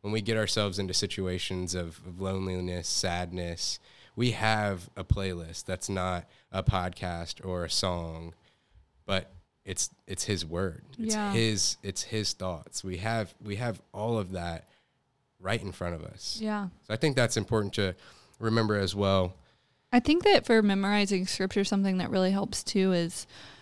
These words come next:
Speaker 2: doing it in a group, doing it with a friend, um, just having someone else that's doing it with you, and it makes it more fun, and they hold you accountable. Like, I know times that I've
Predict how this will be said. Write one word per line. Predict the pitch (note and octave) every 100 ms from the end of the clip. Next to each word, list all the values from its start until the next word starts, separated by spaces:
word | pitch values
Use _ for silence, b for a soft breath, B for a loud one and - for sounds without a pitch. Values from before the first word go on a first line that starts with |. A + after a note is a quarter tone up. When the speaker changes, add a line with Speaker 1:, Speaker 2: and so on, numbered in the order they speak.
| B -
Speaker 2:
doing | A3 A#3+ A#3+
it | G#3
in | G3+
a | G3
group, | - F3 F3 - - - _ -
doing | G3 F#3+
it | F#3+ G#3
with | G#3
a | F#3+
friend, | - F3+ F3 F3 F3 - - _ _ _ _ _ G3+
um, | F3+ - A3 G#3 - _ _ _ -
just | G#3 -
having | - F#3 G3 G3+
someone | G3+ G3 E3+
else | F3+ G3
that's | F#3 -
doing | F3 F3+
it | F#3
with | - -
you, | G3+
and | F#3+
it | F#3+
makes | - -
it | F#3+
more | G3 F#3
fun, | - - G#3 G3+
and | F3+ - F#3+ B B B B _
they | G#3+ G3
hold | F#3+ F#3
you | F#3
accountable. | F3 F3+ F3+ F3+ F#3 F3 F#3+ -
Like, | G3+ G3
I |
know | F#3 F3
times | F3 E3+ F3 -
that | - -
I've | G#3+ G3+